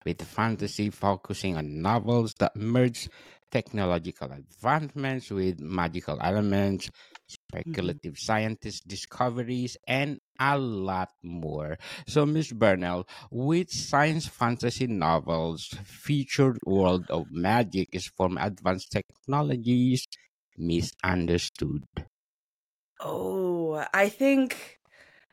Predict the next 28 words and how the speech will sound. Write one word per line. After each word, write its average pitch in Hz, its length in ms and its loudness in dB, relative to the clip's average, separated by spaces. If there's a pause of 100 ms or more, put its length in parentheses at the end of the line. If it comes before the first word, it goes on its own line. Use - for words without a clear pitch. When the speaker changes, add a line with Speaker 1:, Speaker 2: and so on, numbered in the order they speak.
(120)
Speaker 2:
you 208 200 0
know, 220 140 4
when 208 120 6
I 208 80 8
think 240 300 0
of 254 80 -4
science 180 400 -2
fantasy 175 480 -2
novels, 175 680 2 (1200)
okay, 170 160 0
I'm 165 80 4
gonna 175 140 -2
say 180 160 0
a 160 80 2
little 170 260 2
bit 202 120 4
of 190 80 4
a 180 60 4
hot 180 220 2
take, 151 280 -2
and 160 80 -6
then 151 80 -4
I'm 156 140 -4
going 147 200 -4
to 156 100 -8
smooth 226 340 -2
it 220 100 4
over. 151 320 -4